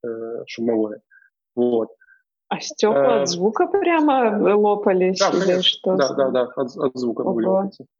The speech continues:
Speaker 2: М, то есть это
Speaker 1: Но
Speaker 2: настолько громко?
Speaker 1: Ну, из прикольного, как бы, к чему чувак подытожил все. То есть я советую свой доклад, как бы, вот даже после нашего шоу, потому что я пе-, очень маленькую часть вам пересказал.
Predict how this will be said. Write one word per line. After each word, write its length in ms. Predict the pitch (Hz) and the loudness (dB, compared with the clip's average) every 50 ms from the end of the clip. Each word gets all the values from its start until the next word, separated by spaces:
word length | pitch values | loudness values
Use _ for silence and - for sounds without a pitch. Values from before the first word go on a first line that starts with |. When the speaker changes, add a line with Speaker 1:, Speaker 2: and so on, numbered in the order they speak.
| 202 - | -14 -8
Speaker 2:
М, 220 | 202 196 196 185 160 | -4 -2 -2 -2 -4
то 140 | - - 202 | -2 -2 -2
есть 220 | 196 202 - - | -2 -2 -6 -10
это 160 | 190 - 202 | -8 -4 -2
Speaker 1:
Но 120 | 196 196 196 | -2 -2 0
Speaker 2:
настолько 460 | 196 277 - 269 220 196 - - 202 | 2 2 2 2 0 -2 -2 -4 -6
громко? 640 | 180 175 175 180 185 208 226 - - 220 202 202 196 196 _ _ _ _ _ _ _ _ _ _ _ - | -4 -2 -2 -2 -2 -2 -4 -6 -6 -6 -6 -8 -10 -12 _ _ _ _ _ _ _ _ _ _ _ -4
Speaker 1:
Ну, 200 | - 175 175 - - | -2 -2 -2 -2 -6
из 100 | - - | -10 -8
прикольного, 480 | - - 147 156 196 247 262 254 220 | -2 -2 0 2 2 2 2 2 0
как 140 | - 156 139 | 2 2 0
бы, 80 | 131 120 | 0 0
к 40 | |
чему 200 | - - 147 151 156 | -2 0 0 0 0
чувак 300 | - - 147 143 143 - | 0 0 0 0 0 -2
подытожил 480 | - 123 117 - 170 196 233 233 185 | -4 -4 -4 -4 -2 -2 0 -2 -2
все. 400 | 160 - - 131 117 110 113 - - _ _ _ _ - | -4 -4 -2 -2 -2 -4 -6 -12 -20 _ _ _ _ -6
То 80 | - 123 | -4 -4
есть 300 | 120 117 - - - - | -4 -4 -8 -18 -16 -12
я 480 | 160 160 147 147 - 156 147 151 151 - | -8 -6 -6 -4 -2 0 0 0 0 -2
советую 320 | - - 170 170 151 147 | -4 0 0 0 0 0
свой 160 | 135 - 139 120 | 0 0 0 0
доклад, 360 | 139 - - 135 135 - - - 147 127 117 | 2 0 0 0 -2 -2 -8 -10 -10 -8 -6
как 120 | - 127 117 | -4 -2 -2
бы, 240 | 117 117 113 113 117 - 185 175 156 151 - - - | 0 -2 -2 -4 -6 -8 -10 -10 -12 -10 -10 -10 -6
вот 180 | 151 127 113 | -4 -4 -2
даже 220 | 117 127 120 113 117 | -2 -2 -2 -2 -4
после 200 | - 131 120 - - | -6 -6 -8 -8 -6
нашего 280 | 131 123 - - 131 120 | -6 -6 -4 -4 -4 -2
шоу, 240 | - 190 226 220 - | 0 0 -2 0 0
потому 280 | - 147 131 127 123 | -2 -2 -2 -2 -4
что 220 | - - - 131 117 - - - - - _ _ _ - | -4 -6 -6 -8 -8 -8 -14 -20 -20 -20 _ _ _ -8
я 320 | 113 113 135 131 127 - - - - | 0 2 2 2 2 -2 -10 -10 -2
пе-, 200 | - 131 131 135 - | 0 0 0 2 0
очень 260 | 139 131 - - 135 | 0 0 0 0 2
маленькую 360 | 135 139 131 127 127 117 120 | 2 4 4 2 2 0 2
часть 200 | - 131 120 - | 0 0 0 0
вам 100 | 127 113 | -2 -2
пересказал. 580 | 107 110 117 117 - 127 113 151 196 233 233 | -2 -2 -2 0 0 0 2 2 2 0 -2